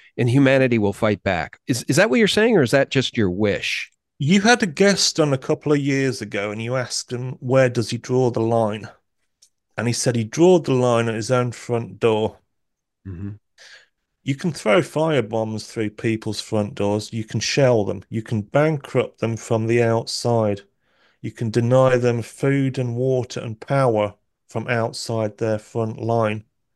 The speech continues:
Speaker 2: So if you wait for the enemy to cross into your house, like so many people say they will, you're really the sort of person who does nothing,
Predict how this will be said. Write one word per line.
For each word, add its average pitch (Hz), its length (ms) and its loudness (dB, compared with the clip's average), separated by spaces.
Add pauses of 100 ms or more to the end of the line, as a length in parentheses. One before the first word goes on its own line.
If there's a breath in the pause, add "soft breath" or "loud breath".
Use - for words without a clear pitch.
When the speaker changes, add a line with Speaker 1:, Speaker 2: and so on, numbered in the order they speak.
(640 soft breath)
Speaker 2:
So - 140 -6
if - 260 -4
you 185 120 0
wait 156 720 0 (340)
for 123 100 -4
the 127 140 4
enemy 117 360 4
to 113 120 -8
cross - 600 -2
into 123 400 -4
your 120 240 2
house, 123 560 0 (1300 soft breath)
like 120 320 2
so 151 320 2
many 127 400 -2 (260)
people 127 300 0 (260)
say 127 320 2
they 117 160 2
will, 135 460 4 (1200 soft breath)
you're 131 240 4
really 139 240 4
the 117 80 -2
sort 135 460 2
of - 100 -18
person 117 520 -2
who 107 180 -8
does 117 420 -2
nothing, 107 640 -4